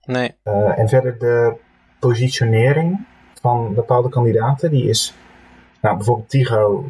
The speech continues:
Speaker 2: die is in het midden en die heeft met bijna iedereen contact. En Peggy en Jeroen hebben met drie mensen contact.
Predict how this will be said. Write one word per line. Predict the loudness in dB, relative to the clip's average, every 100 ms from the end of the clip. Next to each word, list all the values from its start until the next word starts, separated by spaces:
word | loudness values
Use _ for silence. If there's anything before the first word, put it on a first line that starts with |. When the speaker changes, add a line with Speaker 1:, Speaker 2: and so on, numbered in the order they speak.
| -4
Speaker 2:
die | -2 -2 -2
is | -2
in | 0
het | 2
midden | 2 2
en | 0
die | 0 0
heeft | 0 -2
met | -2 -2 0
bijna | -2 0
iedereen | -4 -2 -2
contact. | 0 -2 0 0 0 -8 -20 _ _ _
En | 0 2 2 2 -2 0
Peggy | 0 0 -8
en | -4
Jeroen | 0 2 2
hebben | 0 0
met | 0 0 0
drie | 2 2
mensen | 2 0
contact. | 0 -2 2 0 -2 -8 -20